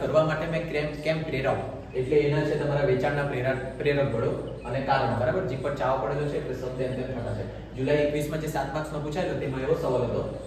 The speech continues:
કે વેચાણના કારણો જણાવો અથવા તો પ્રેરક બળ, આ બેમાંથી એક સવાલ પૂછાયેલો હતો, એક્ઝેક્ટ યાદ નથી.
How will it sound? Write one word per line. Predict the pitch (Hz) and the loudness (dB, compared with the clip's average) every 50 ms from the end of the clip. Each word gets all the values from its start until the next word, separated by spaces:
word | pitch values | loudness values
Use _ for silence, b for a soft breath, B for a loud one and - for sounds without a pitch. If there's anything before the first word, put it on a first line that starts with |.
| - - - | -8 -4 -2
કે | 147 | 0
વેચાણના | - 202 - - - - 165 165 165 160 165 165 165 | 4 4 4 4 4 2 0 -2 -2 -2 -2 -2 -2
કારણો | 160 160 156 135 139 139 135 131 | 0 0 2 2 2 2 2 0
જણાવો | 127 123 120 117 113 - - - | 0 0 -2 -2 -4 -6 -4 -4
અથવા | 127 127 - 160 | -4 -4 -2 -2
તો | 151 156 | -2 -4
પ્રેરક | 151 - - 123 135 139 139 147 151 147 | -4 -4 -4 -2 0 0 2 2 2 2
બળ, | 120 120 | 2 0
આ | - - 147 143 | 0 -2 -2 0
બેમાંથી | 143 147 147 147 143 143 | 0 0 0 0 0 0
એક | 135 139 139 | -2 -2 -2
સવાલ | - 135 123 123 123 | -2 -2 0 0 0
પૂછાયેલો | 123 123 120 - 117 117 | -2 -2 -4 -4 -4 -4
હતો, | - - | -2 -2
એક્ઝેક્ટ | - 117 113 120 123 120 123 | -2 -2 0 0 0 0 0
યાદ | 113 110 110 110 | 0 0 0 0
નથી. | 110 107 | -2 -2